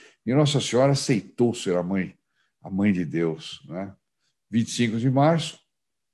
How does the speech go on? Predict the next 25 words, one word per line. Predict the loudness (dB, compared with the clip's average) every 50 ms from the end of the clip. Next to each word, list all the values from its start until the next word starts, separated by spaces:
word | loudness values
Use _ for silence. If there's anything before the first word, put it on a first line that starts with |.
| _ _ _ _ -6
nove | -2 0 0 0 0
meses | 0 0 0 0 -2
depois, | -4 -6 -2 2 4 4 4 4
vinte | 2 0 -2 -2
e | -4
cinco | -6 -6 -6 -6 -6 -6
de | -6 0
dezembro, | 2 2 2 2 0 -2 -4 -4 -4 -8 -14 -18 _ _ _ _ _ _ _ _ _ -4
por | -2 -2
isso | -2 -2 -4 -4
que | -2 -2
essa | -2 0 0 -2 0
data | 0 0 0 0 -2 -6 -8 -8 -12 _ _ _
se | -20 -20 -12 -6
comemora, | -2 -2 -2 0 0 0 0 0 0 -2 -6 _ _ _ _ _ _ _ _
por | -6 -4
isso | -4 -2
que | -2 -2
essas | -2 -2 -4 -6 -6
festas | -2 -2 -2 -2 -2
se | 0
comemoram | 0 2 2 2 2 0 0 0 0
nessas | 0 -2 -2 -2 -4 -8 -10 -8 -4
datas, | -4 -4 -4 -4 -8 _ _ _ _ _ _ _ _ _ -12
né? | -12 -12